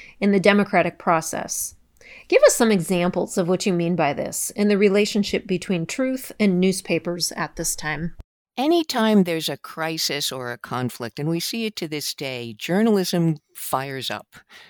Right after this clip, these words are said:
Speaker 2: People are excited, people are anxious, people want information, people want their side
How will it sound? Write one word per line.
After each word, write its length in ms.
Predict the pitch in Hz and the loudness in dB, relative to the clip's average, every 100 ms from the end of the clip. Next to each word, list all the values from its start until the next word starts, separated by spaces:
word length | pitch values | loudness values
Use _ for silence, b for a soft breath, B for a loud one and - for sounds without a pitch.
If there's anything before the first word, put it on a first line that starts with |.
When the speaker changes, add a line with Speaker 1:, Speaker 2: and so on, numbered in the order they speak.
| B _ | B _
Speaker 2:
People 420 | - 220 214 208 - | -8 -4 0 0 0
are 180 | 156 143 | -2 -2
excited, 640 | - - 180 175 175 170 | -4 -2 0 0 -4 -6
people 320 | 160 156 139 | -10 -8 -10
are 180 | 131 123 - | -10 -8 0
anxious, 480 | 170 180 - 165 | 2 2 -2 -6
people 340 | - 147 - 127 | -8 -10 -10 -8
want 240 | 123 120 | -4 -4
information, 640 | 123 - 127 147 175 - 170 | -4 -6 -4 -2 -2 0 -2
people 320 | - 180 165 | -2 -6 -6
want 360 | 143 135 120 113 | -4 -4 -4 -4
their 200 | 139 143 | -6 -4
side 540 | - 143 131 143 131 | -4 -4 -4 -6 -8